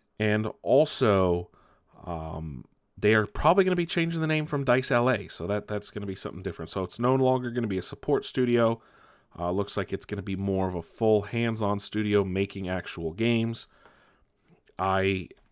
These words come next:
fully believe in this studio, as, like I, as I said before, Vince Zampella now has an amazing track record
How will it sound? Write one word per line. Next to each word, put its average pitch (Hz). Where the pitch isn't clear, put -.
fully 151
believe 117
in 110
this 104
studio, 107
as, 90
like 90
I, 92
as 87
I 87
said 90
before, 92
Vince 98
Zampella 95
now 90
has 90
an 82
amazing 98
track 92
record 87